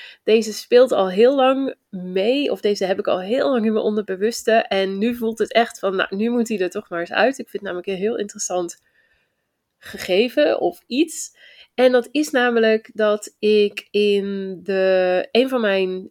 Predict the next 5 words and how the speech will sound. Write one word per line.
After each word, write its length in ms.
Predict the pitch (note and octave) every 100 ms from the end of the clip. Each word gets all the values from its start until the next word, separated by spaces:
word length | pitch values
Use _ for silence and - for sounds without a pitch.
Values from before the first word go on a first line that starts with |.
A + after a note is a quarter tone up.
| -
eh, 140 | F#3
trainingen 720 | F3+ - G#3+ C#4 D#4 D#4 E4+
tot 460 | E4+ G#3 G3+ G3+ -
financieel 460 | - A3 G3+ - F3+
coach, 400 | - G3+ D#4